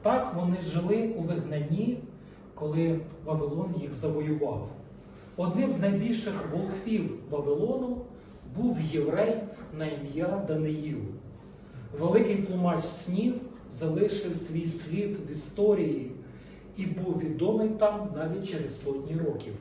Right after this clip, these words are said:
Його щиро поважали. Цілком ймовірно, що волхви знали про нього і були добре відомі, е,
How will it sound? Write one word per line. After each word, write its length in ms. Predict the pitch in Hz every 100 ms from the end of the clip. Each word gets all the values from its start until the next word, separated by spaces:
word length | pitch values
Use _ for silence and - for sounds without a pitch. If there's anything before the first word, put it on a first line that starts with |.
| - -
Його 480 | 139 160 185 185 - - - - -
щиро 340 | - 160 160
поважали. 600 | 160 156 165 165 151 - - - - - - - - - -
Цілком 540 | - 220 214 320 247 214
ймовірно, 480 | 233 247 330 247 208
що 200 | 202 175
волхви 600 | 180 175 196 247 277 - - - -
знали 440 | 160 165 247 277 214
про 200 | 151 160
нього 460 | 151 143 127 107 - - - - -
і 60 | 175
були 280 | 175 214
добре 720 | 214 - 240 254 220 220 208 - -
відомі, 500 | 156 156 175 226 233 233 170
е, 60 | 156